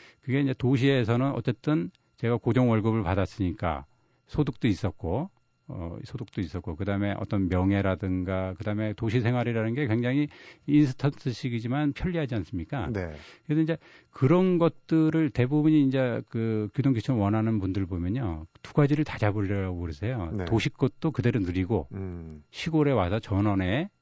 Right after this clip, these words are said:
Speaker 1: 자연이 주는
Speaker 2: 음.
Speaker 1: 그런 어떤 축복도 누리려고 하는데 제가 보니까 그게 안 되더라고요.
Speaker 2: 두 마리 토끼는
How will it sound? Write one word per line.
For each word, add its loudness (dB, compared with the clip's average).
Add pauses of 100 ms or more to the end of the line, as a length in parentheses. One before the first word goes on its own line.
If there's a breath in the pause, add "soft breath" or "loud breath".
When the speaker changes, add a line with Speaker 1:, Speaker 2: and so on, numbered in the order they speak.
Speaker 1:
자연이 2
주는 -2
Speaker 2:
음. -12
Speaker 1:
그런 0
어떤 0
축복도 -4
누리려고 2
하는데 0
제가 2
보니까 -2
그게 0
안 2
되더라고요. -2
Speaker 2:
두 2
마리 2
토끼는 -4